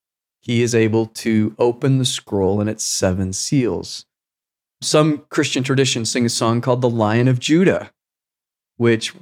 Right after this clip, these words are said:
celebrates Jesus as a lion. So it's important to recognize this with light and darkness as we enter this conversation. So light and darkness can be applied to our spiritual life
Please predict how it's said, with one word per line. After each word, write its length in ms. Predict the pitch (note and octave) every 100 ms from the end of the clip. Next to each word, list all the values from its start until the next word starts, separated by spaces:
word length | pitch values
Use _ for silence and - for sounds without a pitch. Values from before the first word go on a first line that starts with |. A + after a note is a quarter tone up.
| _
celebrates 880 | - - C3 A#2+ A#2+ A#2+ A2+ A2 -
Jesus 540 | - C3 A2+ B2+ A#2+ -
as 360 | G#2 G2+ G#2
a 100 | A2
lion. 720 | B2 C3 D3+ D3 G2+ F#2 G2 - _ _ - -
So 380 | - F#3 E3+ -
it's 140 | D#3+ -
important 460 | F3+ - B3 F#3+
to 80 | F#3
recognize 640 | D#3+ D3+ E3 F3 F3 F3 E3
this 240 | F3+ E3+
with 80 | D#3
light 240 | C#3+ C#3+
and 100 | C3
darkness 420 | C3 B2 B2 D3+ D3+
as 120 | C#3
we 100 | C3+
enter 140 | C3
this 180 | C3 B2
conversation. 840 | - A#2+ A#2+ A#2 F3 E3+ - G#2+ G#2
So 260 | - C#3
light 360 | C3+ C3 D3 D#3+
and 140 | D3
darkness 440 | C3 A#2+ - C3+ -
can 240 | - B2+
be 100 | B2+
applied 760 | A2+ - - E3 E3 C3 C3+ C3
to 100 | A#2+
our 60 |
spiritual 420 | A2+ - B2 -
life 320 | A2 G#2 A2